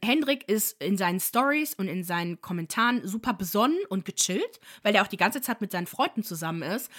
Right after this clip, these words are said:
Und Paulina ist halt wirklich ja zerfallen. Also ich weiß nicht, ob jemand die Story von Paulina gesehen hat, wo sie total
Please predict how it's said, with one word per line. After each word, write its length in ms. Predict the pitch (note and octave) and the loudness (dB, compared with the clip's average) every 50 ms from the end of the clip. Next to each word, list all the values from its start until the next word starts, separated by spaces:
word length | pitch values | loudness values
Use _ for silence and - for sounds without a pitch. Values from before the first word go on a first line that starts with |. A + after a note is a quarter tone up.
| - - - - | -16 -16 -2 2
Und 100 | A3 G#3+ | 2 6
Paulina 440 | A3 A3+ A3 A3+ A#3 D4 F4 F4+ D#4 D#4 - | 8 8 8 8 8 6 6 6 4 4 4
ist 220 | G#3 A3+ - - | 2 -2 0 2
halt 160 | G#3+ G3+ G3 F#3 | 0 0 2 2
wirklich 260 | G#3+ - - G3 - | 0 -2 -2 -6 -6
ja 140 | F3+ E3+ - | -6 -4 -2
zerfallen. 1000 | - - G3+ F#3 - - - - - G#3 F#3 F#3 F3+ E3 D#3+ D3+ C3+ B2+ - - - - - - - - - | -2 -2 -2 -2 -4 -6 -10 -4 -2 0 0 2 0 0 -2 -2 -4 -6 -8 -10 -16 -20 -18 -18 -16 2 4
Also 400 | G3 G#3+ G3 A3 G#3+ G#3+ G3+ G3+ - | 4 4 6 6 4 4 4 2 -2
ich 120 | - - - | -6 0 4
weiß 220 | G3+ A3 A3+ - | 4 4 4 2
nicht, 160 | C#4 - - | -4 -4 -4
ob 160 | G3+ - - G3+ | -6 -6 -2 -2
jemand 300 | G#3 A3 A3+ G#3+ G3+ G3 | 0 2 2 2 0 -2
die 40 | |
Story 320 | F#3+ - - F#3+ G#3 G#3+ G#3+ | -4 -4 0 2 2 2 2
von 200 | - - G3 F3+ | 0 -2 -4 -2
Paulina 320 | G3 G3 G3 G3 F#3+ F3 | -2 -2 -2 0 -2 -2
gesehen 400 | D#3+ E3 D#3+ E3 G3+ A3+ A3+ A#3 | -4 -6 -4 -2 0 0 2 2
hat, 160 | A3+ A3+ A3+ | 0 -2 -2
wo 80 | F#3 F3 | -6 -6
sie 100 | E3+ E3+ | -6 -6
total 600 | - - D#3+ - - - G3 G3+ G#3 G#3+ G#3+ | -8 -10 -8 -6 0 2 4 6 6 6 4